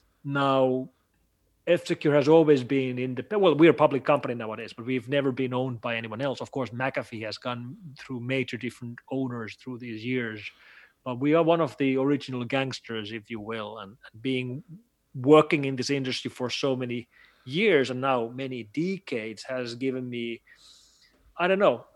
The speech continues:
an interesting perspective into how a small cottage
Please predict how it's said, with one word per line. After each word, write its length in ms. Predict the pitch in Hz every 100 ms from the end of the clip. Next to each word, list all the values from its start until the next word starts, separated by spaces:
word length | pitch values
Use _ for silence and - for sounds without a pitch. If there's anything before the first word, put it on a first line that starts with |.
| 226
an 80 | 202
interesting 400 | 226 262 214 180
perspective 760 | 196 170 - 208 208 165 131
into 300 | 139 135 139
how 320 | 127 151 147
a 200 | 139 139
small 640 | 123 - 151 165 151 139 135
cottage 520 | - - 156 139 -